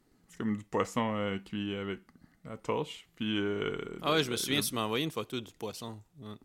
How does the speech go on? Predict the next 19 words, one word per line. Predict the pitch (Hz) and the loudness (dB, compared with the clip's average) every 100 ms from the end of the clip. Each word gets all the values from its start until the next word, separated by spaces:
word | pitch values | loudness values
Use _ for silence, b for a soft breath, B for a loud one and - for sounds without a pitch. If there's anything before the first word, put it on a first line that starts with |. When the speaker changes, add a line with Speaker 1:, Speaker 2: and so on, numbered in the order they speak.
| - | 2
Speaker 1:
Oui, | 190 | 2
c'est | 190 113 | 4 4
vrai, | 123 120 | 4 0
je | |
t'ai | 117 | -2
envoyé | 113 123 | 0 0
le | |
poisson. | 113 107 110 - | -2 -2 -4 -4
Puis | 120 | 0
un, | 110 104 104 | 0 0 -2
un | 104 | 4
plateau | 104 101 113 | 4 4 2
de | |
fromage. | - 113 147 214 - - b b b | -2 -2 -2 -4 -8 -16 b b b
Speaker 2:
Mm. | 113 127 160 165 143 104 98 - | -4 2 4 6 6 4 0 -12
Speaker 1:
Puis, | - b b b b _ _ _ _ _ _ | -18 b b b b _ _ _ _ _ _
puis | - 110 | -4 -2
comme, | - 123 120 | 4 6 6
euh, | 113 110 110 | 4 0 -4